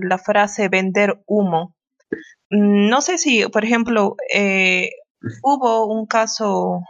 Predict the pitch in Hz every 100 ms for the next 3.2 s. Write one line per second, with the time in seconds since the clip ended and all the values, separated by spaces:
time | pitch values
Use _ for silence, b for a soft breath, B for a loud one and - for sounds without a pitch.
0 | B 196 190 185 214 214 220 214 214 202
1 | 180 175 196 196 190 - 196 214 - b
2 | _ _ - 190 185 180 175 175 170 170
3 | 190